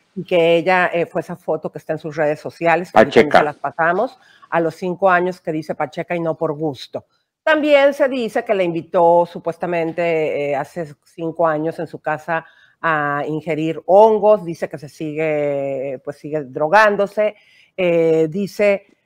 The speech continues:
Speaker 1: eh, muchísimas cosas muy, muy fuertes, pero vamos a escuchar aquí la respuesta de Alejandra
Speaker 2: Porque además te
Speaker 1: Guzmán.
Speaker 2: contesta, te contesta Elisa Vos la propuesta que tenía de que mienta, que diga que sí estuvo con Cristian Estrada,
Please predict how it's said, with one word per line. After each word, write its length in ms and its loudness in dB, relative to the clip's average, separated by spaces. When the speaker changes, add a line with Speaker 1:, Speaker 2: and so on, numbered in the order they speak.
Speaker 1:
eh, 480 2
muchísimas 920 -4
cosas 420 -4
muy, 380 -4
muy 180 -2
fuertes, 720 0
pero 320 4
vamos 300 0
a 40 -12
escuchar 380 -6
aquí 440 -8
la 200 -2
respuesta 840 -4
de 200 -2
Alejandra 840 -2
Speaker 2:
Porque 260 8
además 360 10
te 120 6
Speaker 1:
Guzmán. 60 4
Speaker 2:
contesta, 720 4
te 140 0
contesta 500 2
Elisa 380 4
Vos 420 4
la 160 -2
propuesta 540 -2
que 100 -8
tenía 400 -2
de 140 0
que 100 -2
mienta, 720 -2
que 180 -6
diga 260 0
que 100 -8
sí 220 -6
estuvo 340 -2
con 180 -4
Cristian 420 -2
Estrada, 640 0